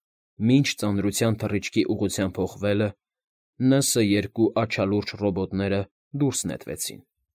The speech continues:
Ռոբոտների նախնական դիրքից մեկ ու կես մետր հեռավորության վրա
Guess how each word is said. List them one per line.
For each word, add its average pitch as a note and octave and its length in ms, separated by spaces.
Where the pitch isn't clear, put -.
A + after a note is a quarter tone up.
Ռոբոտների A#2 520
նախնական G#2+ 600
դիրքից G2+ 400
մեկ G#2 240
ու G2 80
կես G#2 200
մետր G#2 360
հեռավորության F#2+ 680
վրա F2+ 160